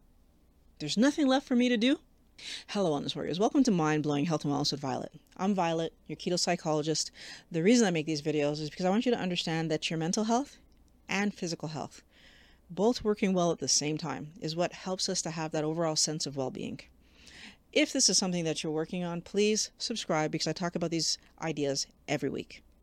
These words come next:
We chase perfect because we think that if everything is perfect, life will be happy. So,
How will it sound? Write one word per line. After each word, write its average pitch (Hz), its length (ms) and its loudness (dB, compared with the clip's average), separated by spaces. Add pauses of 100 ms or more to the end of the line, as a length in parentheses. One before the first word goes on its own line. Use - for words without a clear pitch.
(580)
We 302 140 6
chase 202 300 2
perfect - 540 -4
because 165 280 -2
we 214 120 4
think 135 400 -2 (160)
that 147 480 -2
if 165 120 -8 (120)
everything 262 480 2
is 214 100 0
perfect, - 600 -6 (1000)
life 277 200 2
will 370 80 4
be 370 80 8
happy. 302 360 -2 (1000)
So, - 280 2